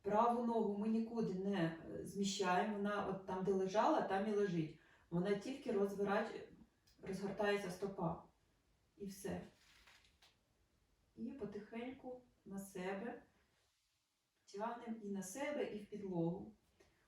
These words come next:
У нас скручування відбувається. І вдох. Ще трошечки тримаємо ногу на себе. Пам'ятайте, лікті завжди в сторони.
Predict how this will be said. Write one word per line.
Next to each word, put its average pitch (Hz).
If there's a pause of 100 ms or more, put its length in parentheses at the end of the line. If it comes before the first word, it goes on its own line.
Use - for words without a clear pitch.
У 185
нас 220
скручування 180
відбувається. 170
І 254
вдох. 208 (800)
Ще 262
трошечки 226
тримаємо 202
ногу 202
на 175
себе. - (1000)
Пам'ятайте, 202 (380)
лікті 220
завжди 190
в 165
сторони. 190